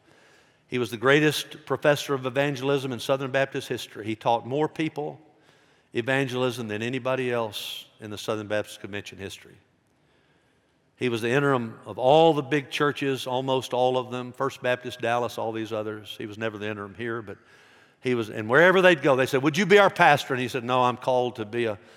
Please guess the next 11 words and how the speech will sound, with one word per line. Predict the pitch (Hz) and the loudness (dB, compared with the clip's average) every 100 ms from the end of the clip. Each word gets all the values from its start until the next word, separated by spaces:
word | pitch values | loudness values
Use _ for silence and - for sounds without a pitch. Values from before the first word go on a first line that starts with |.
| - _ | -20 _
seminary | - 131 120 117 | -2 0 2 -2
professor." | - - 113 - 107 | -2 -4 -4 -4 -4
Made | 110 | -4
a | 107 | -2
very | 101 120 120 | 0 0 0
modest | 113 113 131 120 - | 0 2 2 -2 -4
salary. | 120 110 107 110 107 - _ _ _ _ _ _ _ _ _ _ _ _ _ _ _ _ | -4 -2 -4 -8 -14 -20 _ _ _ _ _ _ _ _ _ _ _ _ _ _ _ _
And | - | -16
when | 98 | -12
he | 101 | -8
died, | 107 110 98 95 | -2 -2 -2 -4